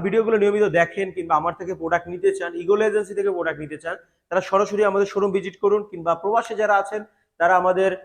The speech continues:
WhatsApp কিংবা ইমো নাম্বারে যোগাযোগ করে আপনার পছন্দের প্রোডাক্টটা সারা বাংলাদেশে, আহ, আপনার অনলাইনের মাধ্যমে অর্ডার করে পেমেন্ট করে নিতে পারেন। আমরা কিন্তু নিজস্ব পরিবহনে আপনার পছন্দের প্রোডাক্টটা সারা বাংলাদেশে পৌঁছে দিব আমাদের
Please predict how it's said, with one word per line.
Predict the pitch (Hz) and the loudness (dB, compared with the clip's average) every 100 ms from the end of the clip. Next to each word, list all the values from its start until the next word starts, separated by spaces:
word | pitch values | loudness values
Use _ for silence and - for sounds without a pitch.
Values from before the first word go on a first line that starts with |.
| - _ _ 151 | -18 _ _ 4
WhatsApp | 180 - 247 233 | 4 4 -2 -2
কিংবা | 185 190 | -2 -2
ইমো | 185 | 0
নাম্বারে | 175 165 156 | -2 -2 -2
যোগাযোগ | 143 156 151 156 | -2 -2 -2 -6
করে | 175 220 | -4 -2
আপনার | 220 143 156 147 | 0 -2 -4 0
পছন্দের | 196 214 233 202 | -2 -2 -6 -2
প্রোডাক্টটা | 214 208 214 | -2 -2 -4
সারা | 202 196 190 | -4 -2 0
বাংলাদেশে, | 196 202 196 220 | 0 -2 -2 -2
আহ, | 220 - _ - 147 151 | -4 -14 _ -2 2 2
আপনার | 160 160 | 2 2
অনলাইনের | 170 196 208 | 2 2 0
মাধ্যমে | 196 190 196 | 0 0 0
অর্ডার | 151 165 | 0 -2
করে | 170 180 185 | -4 -8 -6
পেমেন্ট | 190 196 226 208 | -4 -2 -2 -2
করে | 196 202 | -4 -4
নিতে | 180 175 | -6 -6
পারেন। | 160 165 233 | -6 -6 -8
আমরা | 156 160 | -8 -8
কিন্তু | 160 156 | -10 -12
নিজস্ব | 151 190 226 233 220 | -8 -8 -6 -6 -2
পরিবহনে | 220 208 208 202 | -2 0 -2 -2
আপনার | 196 196 190 | -4 -6 -4
পছন্দের | 202 202 214 190 | -4 -2 -4 -4
প্রোডাক্টটা | 202 202 208 202 _ _ _ | -4 -4 -6 -10 _ _ _
সারা | 160 170 | -4 -2
বাংলাদেশে | 175 180 175 170 180 | 0 -2 -4 -8 -2
পৌঁছে | 214 208 | -2 -2
দিব | 202 208 | -4 -4
আমাদের | 180 175 | -4 -8